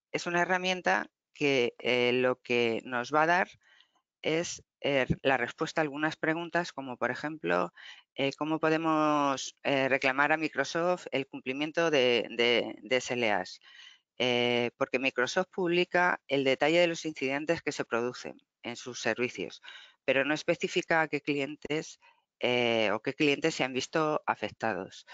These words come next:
Eh, por ejemplo, podemos identificar, eh, con esta herramienta monitorizar el flujo del tráfico, la utilización del ancho de banda y las condiciones de la red.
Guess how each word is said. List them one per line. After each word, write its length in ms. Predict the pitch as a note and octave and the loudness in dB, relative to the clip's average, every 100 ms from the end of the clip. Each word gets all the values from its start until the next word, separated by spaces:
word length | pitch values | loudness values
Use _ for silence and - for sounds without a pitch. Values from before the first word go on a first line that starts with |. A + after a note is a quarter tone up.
| - - - _ | -16 -16 -18 _
Eh, 640 | - B2+ B2 B2+ A#2 A2+ - _ _ | -2 0 2 2 2 2 -2 _ _
por 140 | C3 | 0
ejemplo, 640 | B2 - D#3+ D#3+ F3 F#3 F#3 | 0 0 -4 0 2 2 0
podemos 360 | - C3 C#3+ D3+ | 0 0 0 -2
identificar, 880 | D#3 C#3+ D3 C#3+ C#3 C#3 D#3 E3+ - _ _ _ _ - - _ | -2 -2 -2 -4 -4 0 2 2 -2 _ _ _ _ -20 -20 _
eh, 240 | - C3 | -2 0
con 180 | B2 B2+ | 0 -2
esta 180 | C3 D#3 | 0 0
herramienta 420 | D3 D3 D3+ E3 | 2 0 0 0
monitorizar 720 | D#3+ D3 B2 C3 C3 D3+ D#3 - | 0 0 0 0 0 0 0 0
el 160 | C#3 | -2
flujo 380 | - D#3 E3 F3 | -2 -6 -2 2
del 200 | D#3+ A#2+ | 4 2
tráfico, 560 | C3 B2+ - G#2 - - - - _ _ | 0 -2 -4 -10 -12 -16 -20 -20 _ _
la 180 | - C#3 | 0 2
utilización 680 | C3+ C#3 B2+ - A#2+ - D#3+ | 2 -2 -2 -4 -4 -4 0
del 140 | E3 | 2
ancho 220 | D3 D3 D3+ | 2 0 -2
de 140 | C#3+ | 0
banda 420 | C#3+ D3+ D#3 - _ | 0 0 -2 -2 _
y 120 | - C3 | -2 0
las 200 | A#2+ - | 0 0
condiciones 540 | B2+ A#2+ D3 D3+ D3+ | -4 -4 -4 -4 0
de 100 | C#3 | 2
la 140 | A2 | 2
red. 220 | A2 A#2 | 2 -2